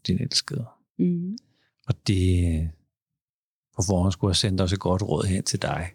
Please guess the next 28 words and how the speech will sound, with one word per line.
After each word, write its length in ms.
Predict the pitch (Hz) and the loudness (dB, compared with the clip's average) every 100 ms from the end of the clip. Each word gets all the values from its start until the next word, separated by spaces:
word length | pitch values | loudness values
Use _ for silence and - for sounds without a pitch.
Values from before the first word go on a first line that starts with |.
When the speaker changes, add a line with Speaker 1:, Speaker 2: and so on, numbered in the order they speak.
| _ | _
Speaker 1:
som 180 | - 98 | -2 0
jeg 140 | 85 80 | 2 0
kunne 120 | - | -2
overbringe. 580 | 92 69 - - - 101 _ _ _ - _ - - _ _ _ _ _ | 0 -2 -2 -8 -10 -18 _ _ _ -20 _ -20 -20 _ _ _ _ _
Hvad 100 | 90 | -2
tror 180 | - 165 | 0 2
du, 60 | 139 | 2
de 140 | 104 | 2
vil 120 | 90 | 0
komme 300 | - 95 104 | 0 0 2
med, 460 | 95 95 101 95 85 - _ - | 4 4 4 2 -2 -6 _ -2
sådan 240 | 104 92 | 2 4
et 220 | 87 - _ _ - - _ _ | 2 -2 _ _ -20 -20 _ _
kærligt 640 | - 101 92 95 95 110 80 | -2 2 2 4 2 2 0
råd? 200 | 65 - - - _ _ _ _ _ _ - | 0 -2 -14 -20 _ _ _ _ _ _ -8
"Husk 220 | - - - | -2 -2 -4
nu 60 | |
for 180 | - - | -10 -14
fanden, 340 | - - 107 - | -18 -20 -20 -16
det, 400 | - 123 113 - | -4 -4 -4 -6
det 80 | - | -6
skal 180 | - 131 | -4 -6
du 80 | |
gøre 240 | 151 - 143 | -6 -8 -8
noget 160 | 143 | -8
mere 240 | - - - | -12 -14 -16
af, 180 | - - | -18 -20
Louise." 360 | - _ - | -20 _ -16